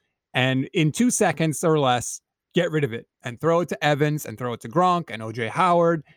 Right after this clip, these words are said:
and hell, even Leonard Fournette now coming out of the backfield. They're not asking Brady to be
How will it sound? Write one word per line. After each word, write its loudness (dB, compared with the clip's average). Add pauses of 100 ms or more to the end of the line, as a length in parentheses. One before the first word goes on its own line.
(100)
and -6
hell, 0
even 2
Leonard 2
Fournette 0
now -2
coming -4
out -2
of -2
the -8
backfield. -2 (340)
They're 4
not 4
asking 2
Brady 2
to -4
be 2